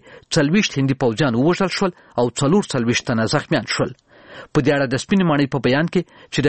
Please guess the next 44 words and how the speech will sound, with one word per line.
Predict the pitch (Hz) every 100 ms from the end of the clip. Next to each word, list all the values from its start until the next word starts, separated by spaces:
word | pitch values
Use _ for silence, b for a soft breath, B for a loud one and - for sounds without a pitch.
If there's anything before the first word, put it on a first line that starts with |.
| 131
فبروري | 190 160 143 127 123
په | 127
پنځلسمه | 135 117 127 - 196 -
خپور | - 147
شو | - 123
لیکل | - -
شوي | - 180 185
دي |
چې | - - - - - 131
امریکا | 120 - 139 127
پر | 110
پاکستان | 127 - - 123 -
غږ | 170 -
کوي | 156 156
چې | - _ 131
په | 135 127
عاجل | 147 190 170
ډول | 104 107 90
د | _ - 131 139
دې | 151
کسانو | 135 - 143 127 120
له | 120
ملاتړه | 127 - 156 110
لاس | 156 -
واخلي | 190 - 196 B B 135
او | 131
د | 127 143
ترهګرو | 110 123 135 120
خوندي | - 123 123 123
ځایونه | 117 139 175
چې | - - - 135 139
په | -
خپله | 233 196 -
خاوره | 151 127 120
کې | - 110
یې | - B B _ -
ټولو | 220 208 -
تروریستي | 131 127 143 131
ډلو | 123
ته | 113 120
برابر | 120 107 110 -
کړي | 151 160 131
بند | 160 113 -
کړي. | 123